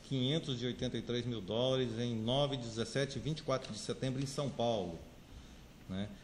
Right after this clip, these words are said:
E assim sucessivamente. É, e Drácula tem aí o, o valor de um milhão de reais, que é equivalente a quinhentos e noventa e um mil novecentos e noventa e nove dólares, em dezessete, vinte e três e vinte e quatro de setembro,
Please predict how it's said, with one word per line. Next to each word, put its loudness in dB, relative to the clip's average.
E 4
assim 2
sucessivamente. -2
É, 0
e 0
Drácula 4
tem 2
aí 2
o, 0
o -4
valor 0
de -2
um 4
milhão 4
de 0
reais, 0
que -2
é 2
equivalente -2
a -6
quinhentos -2
e -4
noventa 0
e -2
um -2
mil 0
novecentos -4
e -4
noventa -2
e 0
nove 0
dólares, 2
em 4
dezessete, 2
vinte -2
e -12
três 2
e 0
vinte 0
e -10
quatro 0
de -10
setembro, 0